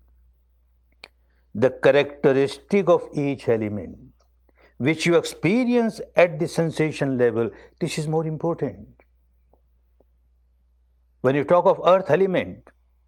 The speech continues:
not that you look for a particle of dust in this element, nothing doing. Water element, you don't look for a drop of water in it, nothing doing. What is the sensation that you feel because of that?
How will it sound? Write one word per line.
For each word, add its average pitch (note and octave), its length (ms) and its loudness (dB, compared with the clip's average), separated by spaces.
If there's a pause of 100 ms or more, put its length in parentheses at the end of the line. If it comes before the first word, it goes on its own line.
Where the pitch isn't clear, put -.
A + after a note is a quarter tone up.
(160)
not F3 260 2
that E3+ 140 -2
you A#2 80 0
look - 400 -4 (760)
for B2+ 160 4
a A#2+ 60 0
particle C#3 460 2
of A2 160 -2
dust - 420 -2 (480)
in A#2 160 -4
this A2 220 -2
element, G2+ 400 -8 (340)
nothing A#2+ 260 -6
doing. - 300 -14 (1300)
Water D3+ 340 4
element, B2 360 0
you A#2 80 0
don't C3 140 -2
look C3+ 160 0
for C3+ 140 2
a A2 80 -6
drop C3 260 2
of G#2+ 100 0
water C#3 340 2
in F2+ 80 -8
it, D2+ 160 -14 (280)
nothing B2 260 -2
doing. - 300 -18 (1500)
What G3+ 280 2
is F3+ 260 -4 (180)
the D3 140 -2
sensation G#3 760 0
that - 180 -2
you A2 100 -2
feel G#2+ 320 -4
because F2+ 380 -4
of D#2 180 -8
that? - 180 -18